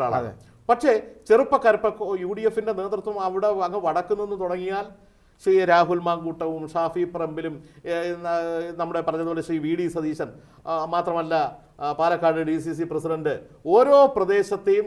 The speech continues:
Speaker 1: ചെറുപ്പക്കാരുടെ ഈ മാത്യു കുഴൽനാടൻ അടക്കം, ശാന്തി ഉമ്മൻ അടക്കം, ഹൈബി ഈഡൻ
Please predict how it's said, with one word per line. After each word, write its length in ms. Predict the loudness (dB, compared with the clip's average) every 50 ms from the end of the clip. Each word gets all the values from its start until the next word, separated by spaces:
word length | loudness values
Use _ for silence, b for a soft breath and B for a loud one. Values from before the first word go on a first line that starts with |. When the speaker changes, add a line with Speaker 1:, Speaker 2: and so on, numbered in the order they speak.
| -4 -4
Speaker 1:
ചെറുപ്പക്കാരുടെ 840 | -2 2 2 2 2 2 0 0 0 0 0 0 0 0 0 -2 -2 -4 -6 B B B -2 0
ഈ 40 | 0 2 2
മാത്യു 300 | 0 0 0 -2 -4 -4 -2
കുഴൽനാടൻ 540 | -2 -2 -2 -2 -2 -2 -2 -2 -2 -2 -4 -4 -4
അടക്കം, 300 | -6 -6 -6 -8 -10 -10 -12 -20 -20 b b b b b 0
ശാന്തി 360 | 0 2 2 2 2 2 2 2 0
ഉമ്മൻ 200 | -4 -6 -6 -6 -4
അടക്കം, 280 | -4 -6 -6 -8 -12 -12 -14 -20 -20 b b b b 2
ഹൈബി 340 | 2 2 2 0 -2 -6 -6 -6 -6
ഈഡൻ 200 | -4 -4 -4